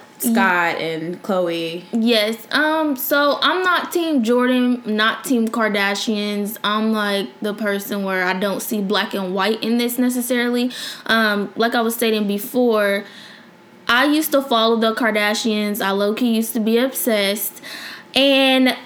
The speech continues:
Speaker 1: on their show, Keeping Up with the Kardashians, Khloe and Scott, they had a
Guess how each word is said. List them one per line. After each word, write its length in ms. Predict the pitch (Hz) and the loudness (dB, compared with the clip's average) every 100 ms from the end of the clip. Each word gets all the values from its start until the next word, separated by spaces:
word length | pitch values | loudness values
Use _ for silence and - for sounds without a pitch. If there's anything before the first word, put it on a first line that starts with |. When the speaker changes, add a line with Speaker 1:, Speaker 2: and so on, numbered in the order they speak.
| - | -2
Speaker 1:
on 200 | 262 320 | 2 4
their 140 | 311 302 | 2 2
show, 300 | - 277 285 | 2 2 2
Keeping 240 | 302 254 | 2 2
Up 120 | 247 | 2
with 100 | 254 | 2
the 100 | 247 | 0
Kardashians, 840 | 247 240 214 233 247 - 226 208 202 | 0 0 2 2 2 2 0 0 -2
Khloe 480 | - 269 226 240 233 | -2 0 2 4 4
and 100 | 240 | 0
Scott, 440 | - 262 277 220 | 0 0 2 2
they 120 | 233 247 | 2 2
had 320 | 247 240 | 2 2
a 20 | 220 | 0